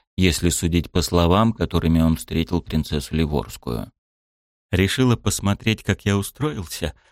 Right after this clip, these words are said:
Различив Латану в свете горящих факелов, которые держали тюремщики, виконт-наследник Бирана поднялся с охапки соломы,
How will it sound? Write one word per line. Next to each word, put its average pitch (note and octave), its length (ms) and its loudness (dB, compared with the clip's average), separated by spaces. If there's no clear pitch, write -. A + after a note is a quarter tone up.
Различив G#2 600 2
Латану G2+ 480 4
в D#2+ 80 -8
свете F2 320 0
горящих F2 500 0
факелов, F2+ 520 0
которые E2+ 360 -2
держали E2+ 400 0
тюремщики, E2+ 760 0
виконт-наследник E2 1000 -2
Бирана E2+ 400 0
поднялся E2 560 -2
с - 80 -10
охапки E2 420 -4
соломы, F2+ 640 2